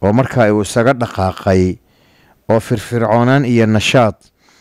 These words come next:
iyo cibaado jacayl Ilaahay ku abuuray buu noqonayaa. Rabbi tabaaraka wa tacaala shaydaanka ha nooga kaalmeeyo.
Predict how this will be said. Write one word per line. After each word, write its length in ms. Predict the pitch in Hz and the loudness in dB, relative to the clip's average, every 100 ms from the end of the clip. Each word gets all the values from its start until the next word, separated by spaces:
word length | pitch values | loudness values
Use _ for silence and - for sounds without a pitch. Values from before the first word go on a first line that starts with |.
| _ _ - | _ _ -6
iyo 180 | 107 110 | -2 0
cibaado 320 | 110 113 110 110 | 2 2 2 0
jacayl 420 | - 113 135 107 | -2 0 0 0
Ilaahay 320 | 104 107 101 | 0 -2 -2
ku 160 | - 104 | -4 -2
abuuray 380 | 92 98 98 | -2 0 0
buu 140 | 90 90 | 0 -2
noqonayaa. 560 | 90 95 85 78 73 - _ _ - - - - - - 107 | -2 -2 0 0 -2 -8 _ _ -20 -20 -20 -20 -20 -6 -2
Rabbi 160 | 98 | 0
tabaaraka 380 | 104 110 107 101 | 2 2 2 0
wa 100 | 98 | -2
tacaala 380 | - 95 95 90 | -2 0 0 0
shaydaanka 520 | - 92 101 95 92 | -2 0 0 0 0
ha 60 | 92 | 0
nooga 280 | 90 87 | 2 0
kaalmeeyo. 720 | - 92 85 85 85 87 107 | -2 -2 0 0 2 4 2